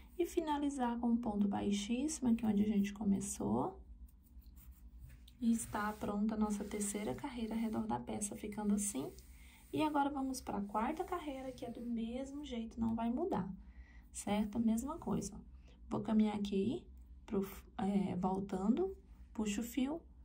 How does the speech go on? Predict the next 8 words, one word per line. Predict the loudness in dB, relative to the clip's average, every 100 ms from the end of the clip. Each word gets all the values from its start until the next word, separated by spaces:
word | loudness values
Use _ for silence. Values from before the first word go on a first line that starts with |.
| -18 -2
faço | 2 2 2 2
um | 2
ponto | 2 2 2
baixo | 0 2 0 -2 -10 -18 -18 -18 -20 -20 -20 -20 -20 -20 -20 -20 -20 0
e | 8
mais | 10 10 4
três | 0 0 0 0
correntes. | 0 2 2 0 -2 -6